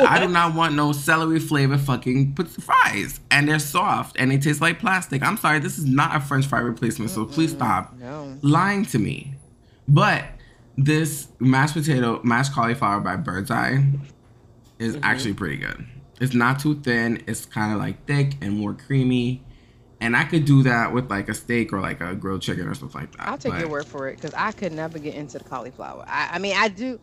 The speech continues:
Speaker 1: Yeah.
Speaker 3: I did purchase some cauliflower bites. Like, they're, like, buffalo bites,
Speaker 1: Mm-hmm.
Speaker 3: but they're breaded. That's good, but it's breaded, so
Speaker 1: Yeah.
Speaker 3: it's not keto.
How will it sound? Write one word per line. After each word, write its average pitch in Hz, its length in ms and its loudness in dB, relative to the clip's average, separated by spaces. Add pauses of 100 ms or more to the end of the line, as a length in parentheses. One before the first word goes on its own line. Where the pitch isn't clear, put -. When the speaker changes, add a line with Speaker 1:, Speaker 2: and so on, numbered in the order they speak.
(100)
Speaker 1:
Yeah. 135 400 2
Speaker 3:
I 220 80 6
did 339 220 0
purchase 294 300 -2
some 254 100 -2
cauliflower 233 500 2
bites. 165 640 -4
Like, 180 180 -4
they're, 190 100 -2
like, 175 300 -4
buffalo 220 600 -4 (800)
bites, 127 320 2
Speaker 1:
Mm-hmm. 113 80 2
Speaker 3:
but 117 80 2
they're 165 140 2
breaded. 175 540 -2
That's 196 440 -2 (300)
good, 147 420 -4 (160)
but 143 100 -8
it's 151 120 -10
breaded, 135 440 -4
so 110 60 -4
Speaker 1:
Yeah. 98 120 0
Speaker 3:
it's 82 80 -4
not 139 100 -2
keto. - 260 -14